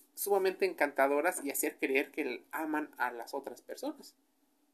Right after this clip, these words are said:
Muchos de ellos podrían tener puestos sumamente importantes en cualquier organización, pues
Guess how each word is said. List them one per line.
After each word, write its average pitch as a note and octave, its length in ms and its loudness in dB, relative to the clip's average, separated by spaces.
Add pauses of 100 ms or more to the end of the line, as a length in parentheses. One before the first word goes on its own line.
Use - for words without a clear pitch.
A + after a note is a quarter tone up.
(1160)
Muchos G4 340 12
de F3 80 10
ellos E3+ 200 8
podrían E3 440 6
tener D#3+ 420 2 (1300)
puestos F#3 520 10 (260)
sumamente G#3+ 600 4
importantes D#3+ 760 0
en D#3 120 2
cualquier D3 400 4
organización, D#3+ 760 0 (480)
pues D3 380 8